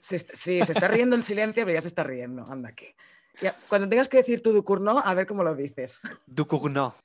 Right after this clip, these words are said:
Speaker 1: Ducournau.
Speaker 2: Yo lo pongo hasta el acento francés.
Speaker 1: Ducournau. Bueno, pues esta señora ha dirigido muy poquito, de, de hecho es que tiene treinta y siete años, es muy joven, y ahora nos trae Titane. Titane ha ganado la Palma de Oro, ni más ni menos, en el Festival de Cannes,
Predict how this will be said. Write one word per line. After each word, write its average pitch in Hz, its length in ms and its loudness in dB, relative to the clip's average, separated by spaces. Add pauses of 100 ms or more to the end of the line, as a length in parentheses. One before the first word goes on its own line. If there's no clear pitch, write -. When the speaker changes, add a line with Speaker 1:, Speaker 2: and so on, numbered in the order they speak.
(120)
Speaker 1:
Ducournau. 175 320 -6
Speaker 2:
Yo 147 80 2
lo 156 100 2
pongo 160 160 2
hasta 175 180 2
el 143 60 4
acento 147 340 0
francés. - 540 -4
Speaker 1:
Ducournau. 190 720 -4 (460)
Bueno, 196 260 0
pues 180 240 -4
esta 214 160 -6
señora 240 540 0
ha 196 100 -2
dirigido 175 800 0 (140)
muy 208 240 0
poquito, 226 600 -2
de, 160 200 -14
de 156 100 -10
hecho 156 160 -8
es 175 100 -6
que 170 100 -8
tiene 202 220 0
treinta 170 280 0
y 147 40 -4
siete 170 300 -2
años, 175 300 -4
es 185 100 -6
muy 160 160 -4
joven, 175 460 0 (280)
y 220 140 -2
ahora 214 240 4
nos 233 240 -4
trae 202 460 0 (180)
Titane. 143 540 -4 (320)
Titane 226 480 0
ha 220 80 0
ganado 151 560 -2 (120)
la 180 320 -2
Palma 254 300 2
de 190 140 2
Oro, 208 160 2
ni 202 80 -4
más 180 180 -2
ni 175 80 -4
menos, 180 400 -2
en 185 100 -6
el 156 120 -4
Festival 160 440 -4
de 151 120 -4
Cannes, 247 600 -2